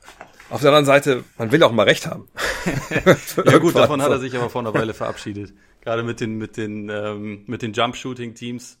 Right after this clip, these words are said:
Speaker 2: das sagt er, also sagt er ja immer noch, obwohl das eigentlich so ungefähr,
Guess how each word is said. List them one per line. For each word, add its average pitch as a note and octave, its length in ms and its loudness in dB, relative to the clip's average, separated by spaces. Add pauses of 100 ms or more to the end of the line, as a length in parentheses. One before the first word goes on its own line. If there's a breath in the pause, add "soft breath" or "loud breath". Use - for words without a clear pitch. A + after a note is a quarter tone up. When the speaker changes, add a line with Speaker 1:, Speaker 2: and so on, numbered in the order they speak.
(120)
Speaker 2:
das A2 140 -16
sagt A#2+ 240 -6
er, A2 460 -6
also G#2+ 420 -10 (260 soft breath)
sagt A#2 260 -4
er A2+ 120 -2
ja A#2 60 -6
immer B2+ 160 -6
noch, G2+ 260 -12
obwohl A2+ 240 -12
das - 260 -14
eigentlich A2+ 240 -12
so A2+ 120 -12
ungefähr, A2 360 -12